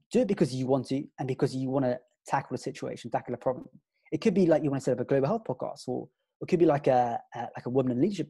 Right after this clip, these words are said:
podcast. It could be, um, it, it could be any sort of area that you are passionate about. And as long as you're, I think, forget about what anybody else is doing. Like, even when I started, there's a, there's a guy called, um,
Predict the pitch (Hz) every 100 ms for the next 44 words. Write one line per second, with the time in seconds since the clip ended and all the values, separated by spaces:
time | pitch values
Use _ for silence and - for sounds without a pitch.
0 | - 135 - - 156 147 143 135 131 123
1 | _ _ _ _ - 123 123 123 120 117
2 | 113 _ _ _ - 151 _ - 156 -
3 | 214 - 180 175 165 - 160 156 123 113
4 | 104 - 139 - 135 135 135 - 135 -
5 | 113 107 131 139 156 185 226 202 196 165
6 | 156 _ _ _ 160 220 185 156 196 196
7 | 156 147 - 147 139 135 131 - 135 127
8 | 127 - _ - 147 147 190 190 160 -
9 | 147 139 117 120 - 123 131 139 131 123
10 | 123 - _ _ _ _ - 135 131 127
11 | 123 127